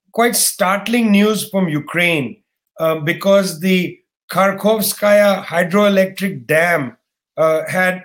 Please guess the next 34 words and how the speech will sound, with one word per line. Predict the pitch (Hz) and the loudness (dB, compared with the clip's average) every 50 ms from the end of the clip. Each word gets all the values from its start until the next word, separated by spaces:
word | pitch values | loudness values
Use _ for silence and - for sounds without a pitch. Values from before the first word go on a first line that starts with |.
| - 175 | -2 0
a | 185 180 | 0 2
blast | - - - 147 147 160 175 185 190 190 185 - - - - | 0 -2 -4 -2 0 2 2 2 2 0 -2 -4 -8 -8 -6
in | 180 175 | -6 -4
the | 170 180 185 - | -4 -6 -4 -2
engine | 165 165 170 170 165 190 185 175 160 | -2 -2 -2 0 0 2 2 2 0
room | 156 156 147 131 123 113 - _ _ _ _ _ _ _ _ - | 0 0 0 0 -2 -6 -12 _ _ _ _ _ _ _ _ -4
and | 160 170 170 170 170 | 0 0 0 0 0
the | 165 165 | -2 -4
dam | 156 139 139 160 175 190 196 196 190 190 | -2 -2 0 0 2 2 0 -2 -4 -4
collapsed, | - 180 170 170 175 175 165 147 - - - - - - - _ _ _ _ _ _ - | -4 -4 -2 0 0 0 -2 -4 -4 -6 -8 -8 -8 -10 -16 _ _ _ _ _ _ -2
um, | 160 160 160 160 156 156 | 0 0 0 0 -4 -8
flooding | - - 170 170 175 175 196 202 202 196 190 196 | -8 -4 -2 0 0 2 2 0 0 0 0 0
perhaps | 185 175 175 185 180 160 - - - - - - _ _ _ _ _ - - - - | 0 0 0 0 -2 -2 -4 -6 -6 -6 -8 -12 _ _ _ _ _ -20 -14 -10 -8
as | 170 156 165 175 | -6 -6 -4 0
much | 185 190 190 190 | 0 0 0 0
as | 196 180 160 - - | -2 -6 -6 -4 -4
eighty | 180 180 - - - 220 208 | -4 -4 -4 -4 -6 -6 -4
different | 175 185 185 185 185 196 190 185 | -2 -2 -2 -2 -2 -4 -4 -2
settlements | - - - 185 180 180 - 208 196 190 175 147 127 - - - - - | -4 -2 -2 -2 -2 -2 0 0 0 2 2 0 -2 -4 -8 -10 -8 -6
around | 151 156 160 160 165 165 | -4 -2 -2 -2 -2 -2
the | 165 156 147 | -4 -4 -2
region. | 147 160 165 156 127 143 135 120 - _ _ _ _ _ _ _ - | -2 -4 -4 -4 -6 -8 -10 -10 -12 _ _ _ _ _ _ _ -10
Now, | - 170 | -6 -6
what's | 254 247 - | -4 -2 -2
interesting | 233 226 196 196 214 220 - - - 262 254 247 | -2 -2 -2 -2 -2 -2 -2 -2 -2 -2 0 0
about | 220 202 208 208 202 180 | 0 2 2 2 2 0
this | 170 185 151 127 | -2 -6 -8 -10
blast | 123 123 151 165 185 202 180 - - - - - _ _ _ _ _ _ _ _ | -8 -4 0 0 2 2 0 0 -4 -6 -10 -14 _ _ _ _ _ _ _ _
and | 156 165 160 165 165 | -2 -2 0 0 -2
the | 170 | -4
destruction | 151 143 147 - - - 190 180 180 - - 214 208 | -4 -4 -6 -4 -2 -2 -2 -2 -2 -4 -4 -4 -2
of | 196 175 151 | -4 -4 -4
the | 160 156 | -4 -6
dam | 131 123 175 196 214 214 202 185 - - | -2 0 2 2 2 2 2 0 -2 -6